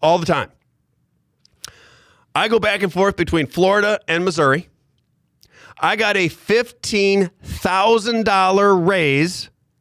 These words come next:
by moving out of the conservative state of Missouri down to Florida.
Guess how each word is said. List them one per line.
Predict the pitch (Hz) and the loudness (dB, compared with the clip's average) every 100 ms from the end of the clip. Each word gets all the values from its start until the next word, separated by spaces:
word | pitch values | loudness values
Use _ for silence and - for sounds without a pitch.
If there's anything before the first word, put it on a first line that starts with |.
| _ _ _ _ _ _ _ _ _ _ _ _ - | _ _ _ _ _ _ _ _ _ _ _ _ -6
by | 220 247 | -2 0
moving | 277 294 285 269 | 0 0 0 -2
out | 254 269 285 285 | 0 2 2 0
of | 220 | -2
the | 233 | -2
conservative | 233 226 233 233 220 214 175 | -2 -2 0 2 2 0 -2
state | - 214 208 208 | -4 0 0 0
of | 185 165 | -2 0
Missouri | 180 143 233 202 135 170 - _ _ _ _ _ _ _ - | 0 2 2 2 0 -4 -8 _ _ _ _ _ _ _ -4
down | 147 131 | -2 0
to | 139 | -2
Florida. | 143 165 160 110 | 0 0 0 -2